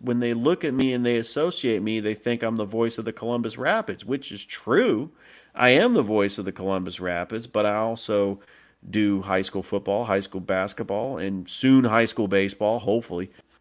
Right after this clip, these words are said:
Oh, and, and the Columbus Lions, I forgot about them. Um, but I, I think that I, I just love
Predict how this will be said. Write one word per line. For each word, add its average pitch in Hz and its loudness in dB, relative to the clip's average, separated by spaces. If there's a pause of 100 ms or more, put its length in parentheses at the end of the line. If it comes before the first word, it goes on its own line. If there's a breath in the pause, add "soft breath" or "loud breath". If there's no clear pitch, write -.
Oh, 165 8
and, 127 6
and 120 0
the 113 -2
Columbus 101 0
Lions, 90 -4
I 90 -8
forgot 85 -6
about 82 -6
them. 85 -8 (500)
Um, 110 -6
but 131 -4 (360)
I, 196 -8 (200)
I - -8
think 262 -8
that 180 -4 (440)
I, 120 -2
I 127 -2
just 147 -10 (460)
love 123 -2